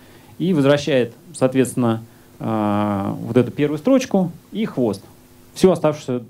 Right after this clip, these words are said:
строчку, которая после этого идет, после перевода строки, включая перевод строки. А вот дальше мы уже разбираем,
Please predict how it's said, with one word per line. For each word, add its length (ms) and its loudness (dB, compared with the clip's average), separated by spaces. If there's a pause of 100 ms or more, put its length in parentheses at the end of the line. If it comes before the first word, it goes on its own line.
(280)
строчку, 440 -6
которая 340 -10
после 240 -8
этого 140 -10
идет, 140 -8
после 260 2
перевода 260 -6
строки, 240 -6
включая 480 2
перевод 280 -10
строки. 340 -12 (1600)
А 140 4
вот 140 2
дальше 260 4
мы 220 2
уже 640 2 (140)
разбираем, 1040 2